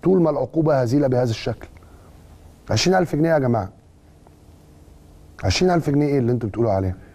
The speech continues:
وامتى لا ت-، لا، لا تناسب الفعل ابدًا، ابدًا. ده اقل حاجه، اقل حاجه مية ألف جنيه، مية وخمسين ألف جنيه، ميتين ألف جنيه، وتبقى عقوبات تصاعديه عشان يجي بعد كده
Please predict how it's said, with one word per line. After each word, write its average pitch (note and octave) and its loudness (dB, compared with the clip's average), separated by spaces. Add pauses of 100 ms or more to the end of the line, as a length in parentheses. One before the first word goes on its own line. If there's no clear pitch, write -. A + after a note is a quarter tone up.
(480)
وامتى D3 0
لا D#3+ 0
ت-، F#3 -8
لا، D3 -2
لا E3 2
تناسب D#3+ -2 (380)
الفعل B2 0
ابدًا، B2+ -2 (1040)
ابدًا. D3+ -2 (600)
ده D3 0
اقل F#3 0
حاجه، F3 0
اقل F3 0
حاجه E3 2
مية F3 0
ألف D#3+ 0
جنيه، D3+ 2
مية E3+ 2
وخمسين C3+ -2
ألف D#3+ 0
جنيه، D3 2
ميتين E3 0
ألف D3+ -4
جنيه، C3 0 (480)
وتبقى B2+ 0
عقوبات D3 -2
تصاعديه A#2+ -2 (540)
عشان A#2 0
يجي D#3+ 2
بعد A#2+ 0
كده E3 0